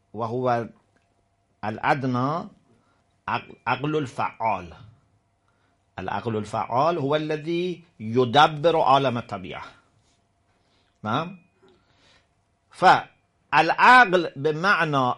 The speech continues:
الجوهر المجرد التام الذي لا يتغير ولا يتبدل ولا يتأثر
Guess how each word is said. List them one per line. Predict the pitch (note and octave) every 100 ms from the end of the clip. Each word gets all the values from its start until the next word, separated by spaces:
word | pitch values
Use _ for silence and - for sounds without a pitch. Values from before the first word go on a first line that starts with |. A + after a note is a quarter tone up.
| C3
الجوهر | C3+ A#2+ F3 F#3 D3 B2+ B2+
المجرد | A#2 A#2 B2+ A2 D#3+ F3 C3 B2 A2
التام | A2+ - - D#3+ C#3 G2+ F2 D2+ _ _ -
الذي | A#2 B2 A#2+ B2
لا | B2 D#3+ F#3+
يتغير | G3 F3+ D#3+ C3 G2+ F2+ D2+
ولا | G2+ A#2 C#3
يتبدل | F3 F3+ F3 D3 A#2 G2 F2+ E2+
ولا | G#2+ B2+ D#3+
يتأثر | F3+ E3+ D#3+ C#3+ - B2+ G2